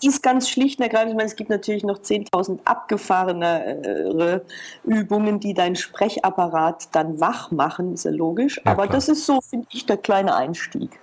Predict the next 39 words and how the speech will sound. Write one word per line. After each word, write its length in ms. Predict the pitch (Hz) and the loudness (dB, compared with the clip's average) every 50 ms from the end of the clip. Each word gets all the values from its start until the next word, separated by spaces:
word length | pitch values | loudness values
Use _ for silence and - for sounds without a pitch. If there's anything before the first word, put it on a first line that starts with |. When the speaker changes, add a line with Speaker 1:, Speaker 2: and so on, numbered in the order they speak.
| - - _ _ - - _ _ _ _ _ _ | -20 -20 _ _ -20 -20 _ _ _ _ _ _
Speaker 2:
Super. 340 | - 123 110 - - 98 - - - - - - - - - - - - - - - | -6 -4 -4 -4 -6 -10 -14 -14 -18 -20 -20 -20 -20 -20 -20 -20 -20 -20 -20 -16 -6
Jutta, 380 | - 175 180 - 113 80 76 76 - - - - - - - | -4 -2 -2 0 -2 -2 -4 -6 -12 -14 -16 -18 -18 -10 -6
herzlichen 380 | - 127 139 - 156 135 143 131 | -4 -4 -4 -4 -4 -2 -2 0
Dank, 200 | 127 127 131 127 | 0 -2 -2 0
dass 160 | 135 120 - | -2 -2 0
du 60 | 127 | 0
dir 160 | 110 110 107 | 0 2 2
in 60 | 104 101 | 2 2
deinem 140 | 98 98 101 | 2 2 4
Speaker 1:
Ja. 60 | - | 4
Speaker 2:
Urlaub 240 | - 117 117 - - - | 4 4 2 0 -2 -8
so 200 | 87 82 95 131 | -10 -6 -4 -4
viel 200 | 131 - 117 107 | -2 -2 -2 -2
Zeit 300 | - - 117 120 127 123 | -2 -2 -2 -2 -2 -2
genommen 340 | - 110 98 101 101 107 101 | -2 -2 0 0 0 0 0
hast 220 | 117 135 135 - - | -2 -2 -2 -2 -4
und 280 | 107 107 107 104 - | -2 -2 -2 -2 -4
uns 160 | 113 104 101 - | -4 -6 -4 -2
da 100 | 107 104 | -4 -2
so 100 | 98 104 | -2 -2
ein 40 | 107 | -4
bisschen 300 | 120 - - 107 98 - | -4 -2 -2 -2 -2 -2
Einblicke 640 | - - 107 131 131 117 110 107 - 110 101 92 90 - - - - - - - - - - - _ - | -2 -4 -4 -4 -4 -4 -6 -4 -2 -2 -2 -2 -4 -8 -16 -20 -20 -20 -20 -20 -20 -20 -20 -20 _ -8
in 520 | - 101 98 95 95 98 95 92 90 82 - - - - - | -4 -2 0 0 0 0 0 0 -2 -4 -8 -12 -20 -16 -12
das 200 | - 90 85 - | -10 -8 -6 -6
Leben 200 | 110 110 101 101 | -4 -4 -2 -2
eines 340 | 98 98 98 98 92 - - | -2 -2 -2 -2 -4 -6 -6
Gesangscoach 920 | - 98 92 104 110 120 120 - - - - 101 98 - - - - - - - - | -8 -6 -4 -2 -2 -4 -4 -8 -10 -6 -4 -4 -4 -4 -6 -12 -14 -16 -18 -14 -12
gegeben 380 | 98 92 92 135 143 139 120 107 | -10 -8 -6 -4 -4 -2 0 0
hast. 240 | 104 104 - - - - - - - - - - - | 0 -2 -4 -8 -14 -20 -20 -20 -20 -20 -20 -12 -10
Hat 160 | - 98 - | -10 -6 -4
mir 60 | 104 | -4
auf 100 | 101 95 | -4 -4
jeden 120 | - 101 95 | -4 -4 -2
Fall 180 | - 98 92 92 92 | -2 -2 -2 -2 -4
sehr 180 | - 98 95 | -4 -4 -4
viel 140 | - 107 98 | -2 -4 -4
Spaß 420 | - - - 110 113 107 - - | -6 -6 -4 -4 -4 -4 -4 -6
gemacht. 460 | - - 98 95 87 - - - - | -6 -6 -4 -4 -6 -8 -12 -18 -20